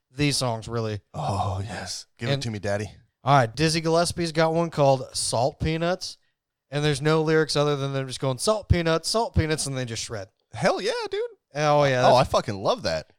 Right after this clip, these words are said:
Speaker 1: And another Dizzy Gillespie song, Shaw Nuff, spelled S H A W N U F F.
Speaker 2: Shaw Nuff?
Speaker 1: Shaw Nuff.
Speaker 2: Shaw Nuff.
Speaker 1: Some of Charlie Parker's own stuff, you got Billy's Bounce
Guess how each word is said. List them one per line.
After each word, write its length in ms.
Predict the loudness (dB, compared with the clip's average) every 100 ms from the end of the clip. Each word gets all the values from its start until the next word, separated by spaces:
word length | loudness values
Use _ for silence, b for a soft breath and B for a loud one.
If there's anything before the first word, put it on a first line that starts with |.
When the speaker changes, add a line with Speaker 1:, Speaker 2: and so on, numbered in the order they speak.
| _
Speaker 1:
And 160 | -2 0
another 340 | 0 2 0
Dizzy 440 | 0 -4 -2 -4 -4
Gillespie 420 | -2 -2 -2 -4
song, 440 | -4 0 2 0 -2 b b
Shaw 400 | -10 2 4 4
Nuff, 260 | 4 0 0
spelled 480 | -2 2 2 2 -2 b 0
S 300 | 2 2 0
H 220 | 0 0 0
A 160 | 0 0
W 680 | 2 2 2 0 0 -2 -6 _ _ _ _ -2
N 240 | -2 0
U 260 | 0 0 0
F 240 | 0 0
F. 380 | -4 -6 -12 _ _ _ _ -6
Speaker 2:
Shaw 340 | 0 2 2
Nuff? 420 | 2 -2 -4 -12 -12
Speaker 1:
Shaw 440 | -10 -6 -2 -2
Nuff. 500 | 0 0 0 -2 -8 _
Speaker 2:
Shaw 360 | -16 -8 -6 -6 -10 -14
Nuff. 440 | -16 -18 -20 -20 _ _ _ _ _ _ _
Speaker 1:
Some 260 | -4 -2
of 180 | -2 -6
Charlie 260 | -2 0 2
Parker's 440 | 2 2 2 0 0
own 200 | -2 -2
stuff, 380 | 0 0 0
you 60 | 0
got 420 | 2 2 0 -2
Billy's 320 | 0 2 0
Bounce 580 | 0 2 2 0 -4 -10